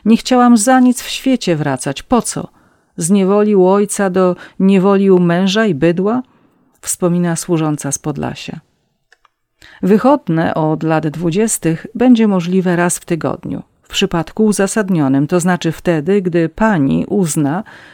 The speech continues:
że służąca ma powód, ważną sprawę i zgodzi się na wyjście. Dłuższe wychodne zwyczajowo daje pani co drugą niedzielę, a jeśli łaskawa, to nawet w każdą. Jeśli przychodzą goście,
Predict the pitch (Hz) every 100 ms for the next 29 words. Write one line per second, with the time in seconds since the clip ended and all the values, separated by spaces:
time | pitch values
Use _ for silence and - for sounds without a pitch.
0 | - 220 254 247 175 175 - 175 165 156
1 | - - - - _ - 160 160 156 160
2 | 156 - 139 135 175 214 226 196 196 202
3 | 175 185 180 156 135 - 139 - - -
4 | _ _ _ _ _ _ _ _ 175 220
5 | 247 - 160 143 151 190 190 185 190 196
6 | - _ _ _ _ - 214 254 240 226
7 | 214 208 202 196 190 185 185 180 - 185
8 | 185 185 180 180 143 127 147 156 _ _
9 | _ - 160 170 - 165 156 - - 185
10 | 180 156 160 151 147 165 208 - - 156
11 | 147 151 - 170 - _ _ _ _ _
12 | _ - 202 - 226 - 208 196 214 214
13 | 185 156 - - 160 202